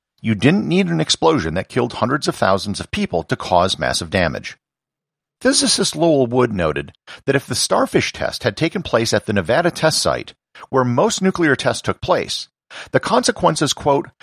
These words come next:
"would still be indelibly imprinted on the minds of the citizenry in the Western United States, as well as in the history books," end quote. It's been estimated that if a single fifty megaton hydrogen bomb like Tsar Bomba were detonated in space over the United States,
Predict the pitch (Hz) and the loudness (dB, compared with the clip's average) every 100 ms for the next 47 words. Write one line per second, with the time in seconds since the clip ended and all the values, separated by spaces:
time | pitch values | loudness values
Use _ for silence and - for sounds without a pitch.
0 | - - 139 - 208 233 175 156 139 127 | -8 0 2 2 2 2 0 0 2 2
1 | 185 196 180 139 - 190 202 190 - 107 | 2 2 0 -2 0 0 2 2 2 0
2 | 101 110 175 185 120 101 - 170 185 165 | 2 2 2 0 2 2 2 2 2 0
3 | 147 135 110 98 113 - 104 95 78 80 | 0 2 2 4 2 0 -2 -2 -2 -4
4 | 78 - 175 175 - - _ - - 123 | -4 0 0 0 -8 -14 _ -6 -4 0
5 | 98 95 98 107 95 107 92 90 - 67 | 4 4 2 0 0 0 0 -2 -2 -6
6 | - - - - _ _ _ 101 98 73 | -4 -4 -4 -6 _ _ _ -4 0 0
7 | - - - _ _ _ _ _ - - | 0 -4 -20 _ _ _ _ _ -8 -6
8 | - 175 185 180 240 - 110 90 90 - | -4 0 0 2 0 2 0 0 -4 -10
9 | - 139 147 147 - 175 208 254 208 - | -4 0 2 2 0 0 2 0 -2 -2
10 | 190 - 214 165 160 180 104 95 101 131 | -2 -2 -2 0 0 2 0 0 0 0
11 | 185 220 180 123 80 76 87 87 85 123 | 0 0 2 2 0 0 -2 -2 0 2
12 | 156 131 110 73 71 101 90 135 180 196 | 2 2 2 2 0 -2 0 0 2 2
13 | 202 202 185 110 101 - 110 110 113 113 | 2 -2 0 0 2 0 0 0 -2 0
14 | 95 98 - - 64 - - | 2 2 0 -2 -4 -6 -14